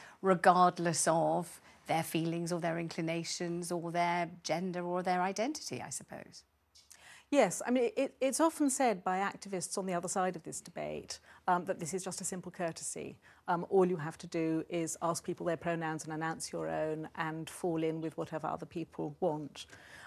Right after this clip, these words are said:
Speaker 2: Um, it's not as simple as that. If you ask me to declare my program, my, my pronouns,
Speaker 1: Mm-hmm.
Speaker 2: um, you ask me to express my assent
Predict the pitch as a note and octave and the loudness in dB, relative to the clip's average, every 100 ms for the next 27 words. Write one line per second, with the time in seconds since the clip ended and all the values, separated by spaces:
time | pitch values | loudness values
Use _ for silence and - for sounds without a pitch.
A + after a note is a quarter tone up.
0 | - G3 G#3 - B3+ G3+ B3 B3 A#3+ A3+ | 6 8 8 6 2 4 8 8 8 4
1 | - D#3+ C#3+ D3 D#3 - C#3+ C3 - - | 0 0 -2 -4 -4 -4 -4 -4 -8 2
2 | A#3 A#3+ - B3 G3+ G3 - F#3+ F3+ E3+ | 4 4 6 6 6 2 0 -2 -2 -2
3 | - F3+ F3+ E3 D#3+ D#3+ - D#3+ D3+ C#3+ | -4 -2 0 0 0 -4 -2 -2 -2 -6
4 | C#3+ E3+ E3+ - E3 D3+ - E3+ D#3+ E3+ | -6 -6 -8 -2 0 0 -2 -2 0 -2
5 | D#3+ D3+ D3 D#3+ F3 - F#3 F#3+ - - | -2 -4 -6 -6 -6 -6 -6 -8 -14 -12
6 | - G3 F#3 F#3 F#3 - _ _ _ _ | 10 12 12 10 2 -4 _ _ _ _
7 | _ A3 A#3+ B3 A#3 A3 - - A3 G#3 | _ 6 10 12 10 6 2 2 2 4
8 | G3 F#3+ - - - A3 G#3 G#3 G3 - | 2 -2 -4 -4 2 4 4 4 2 0
9 | - G#3+ - F#3+ F3+ - F3 D#3 - - | 0 -2 0 0 0 2 2 0 -4 -6